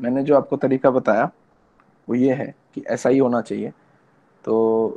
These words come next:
according to this, this code cannot be compiled, ठीक है?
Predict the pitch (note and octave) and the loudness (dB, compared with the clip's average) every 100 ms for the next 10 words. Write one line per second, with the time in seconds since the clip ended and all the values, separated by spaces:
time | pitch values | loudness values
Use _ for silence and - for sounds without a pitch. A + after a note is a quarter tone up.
0 | - _ _ _ A#2 - B2+ D3+ - D3 | -12 _ _ _ -2 4 4 4 0 -2
1 | A2+ C3+ - - _ _ _ _ _ _ | -2 -8 -12 -20 _ _ _ _ _ _
2 | _ - - _ _ _ _ _ _ _ | _ -20 -20 _ _ _ _ _ _ _
3 | _ _ _ _ _ _ _ _ _ _ | _ _ _ _ _ _ _ _ _ _
4 | - - C3 C3 - - A#2 A#2+ - - | -20 -8 -6 -6 -6 0 2 2 0 -10
5 | _ - _ - - - A#2 A2+ A2+ G#2+ | _ -20 _ -20 -12 -6 -4 -2 -2 -4
6 | G#2 B2+ B2+ F3+ E3+ - _ _ _ _ | -6 -4 -4 -4 -8 -16 _ _ _ _
7 | _ _ _ _ - _ _ _ - - | _ _ _ _ -20 _ _ _ -20 -20
8 | _ - - - _ _ _ _ A2 G#2+ | _ -16 -16 -18 _ _ _ _ -4 -2
9 | G#2+ - F#2+ - - - _ _ _ _ | -2 -4 -6 -10 -12 -16 _ _ _ _
10 | _ _ - A2 F#3 | _ _ -6 2 2